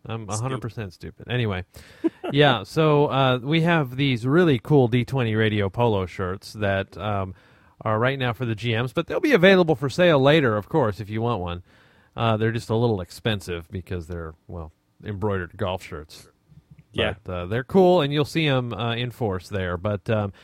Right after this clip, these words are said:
Speaker 1: yeah, anyway, uh, Chris, myself, uh, guys from Chronicles, Brew City Gamers, all six of us will be there, hosting, uh, Creating a Successful Gaming Podcast Forum. Or what, what do you call it? A seminar. Whatever. What do they call 'em in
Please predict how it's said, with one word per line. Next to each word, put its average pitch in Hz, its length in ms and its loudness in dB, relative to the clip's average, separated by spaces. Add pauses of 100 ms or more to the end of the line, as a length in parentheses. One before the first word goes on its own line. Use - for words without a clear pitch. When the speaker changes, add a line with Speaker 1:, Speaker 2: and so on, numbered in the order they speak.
(120)
Speaker 1:
yeah, 170 320 4
anyway, 127 460 0
uh, 135 200 2
Chris, 208 320 0
myself, 185 600 2
uh, 135 220 0 (500)
guys 156 240 4
from 131 180 -10 (140)
Chronicles, 196 720 0
Brew 185 140 2
City 165 260 -2
Gamers, 165 600 -2
all 113 180 -2
six - 320 -10
of 131 60 -8
us 160 120 -12
will 101 120 -6
be 101 180 -2
there, 104 280 -2 (640)
hosting, 185 420 0
uh, 151 180 0
Creating 170 400 -2
a 120 80 -6
Successful 104 560 -10
Gaming 85 280 -8
Podcast 135 760 -4 (1300)
Forum. 113 400 2 (400)
Or 95 360 -8
what, 151 180 -8
what 139 80 -2
do 139 60 -4
you 107 40 -12
call 80 200 -14
it? 90 120 -20
A 123 40 -18
seminar. 113 560 -6 (100)
Whatever. 131 460 -2 (180)
What 143 80 -8
do 156 80 -4
they 165 80 -4
call 143 260 -4
'em 92 100 -8
in 80 180 -10